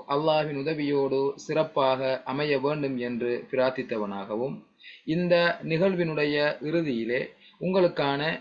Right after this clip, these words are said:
அஹ், உங்களுடைய சந்தேகங்களுக்கான கேள்வி, அஹ், உங்களுடைய கேள்விகளுக்கான பதில்கள் தரப்படும் என்கிற செய்தியை நான் தெரிவித்துக் கொண்டு, ஆரம்பமாக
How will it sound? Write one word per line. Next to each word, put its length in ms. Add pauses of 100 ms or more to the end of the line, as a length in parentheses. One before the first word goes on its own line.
(100)
அஹ், 420
உங்களுடைய 360
சந்தேகங்களுக்கான 920 (320)
கேள்வி, 420 (640)
அஹ், 240
உங்களுடைய 320
கேள்விகளுக்கான 800 (300)
பதில்கள் 500 (180)
தரப்படும் 600 (120)
என்கிற 340 (220)
செய்தியை 460
நான் 260
தெரிவித்துக் 440
கொண்டு, 300 (1000)
ஆரம்பமாக 720